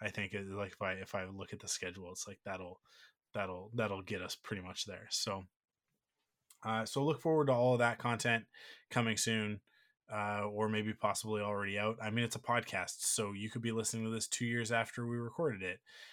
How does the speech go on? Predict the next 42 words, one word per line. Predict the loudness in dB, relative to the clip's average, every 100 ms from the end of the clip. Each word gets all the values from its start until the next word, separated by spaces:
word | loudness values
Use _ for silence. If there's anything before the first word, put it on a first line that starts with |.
| -8 0
Uh, | 2 4
as | 6 4 6
a |
matter | 4 4
of | 4
fact, | 2 0
like, | -2 -2 -2
well, | -6 2
why | 4 6
wouldn't | 6 4
you | 2
be? | 0 0 -2 -4 _ _ _ _ _ -10
We're | 2 6 8 6 2 2
talking | 4 6 6
about | 6 6
Obi-Wan | 6 6 4 4
Kenobi | 4 4 6 4
a | 4
year | 2 6 8
after | 8 6 2 0
it |
aired, | 2 0 0 -2
so | 0 0 0 -2 -4
it's | -4 0
not | 2
like | 0 0
any | 0 0
of | 0
this | -2
is | -2 2
timely | 4 4 2 2
anyways. | 0 -4 -10 -12 -16 -16 -14 -16 -4
Uh, | 4 6 6 4
so | 4 6 6
if | 4
you're | 6 6
in | 6
the | 4
future, | 2 2 4 4 2 -2 _ _ _ _ _ _ _ -14
th-, | -12 -12 -14 -20 -20 -8 6
thanks. | 8 8 6 0 -2 -12 _ _ _ _ _ _ _
Uh, | 2 4 2 0 -2 -4